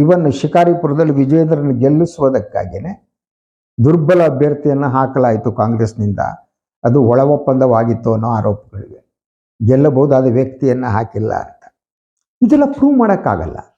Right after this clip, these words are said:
ಈ ಒಳ ಒಪ್ಪಂದಗಳನ್ನ ಪ್ರೂವ್ ಮಾಡಕ್ಕಾಗಲ್ಲ. ಇನ್ನೊಂದು ಸೈದ್ಧಾಂತಿಕವಾಗಿ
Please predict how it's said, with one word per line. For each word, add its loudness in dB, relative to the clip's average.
ಈ -4
ಒಳ 2
ಒಪ್ಪಂದಗಳನ್ನ 2
ಪ್ರೂವ್ -2
ಮಾಡಕ್ಕಾಗಲ್ಲ. -8
ಇನ್ನೊಂದು 4
ಸೈದ್ಧಾಂತಿಕವಾಗಿ -2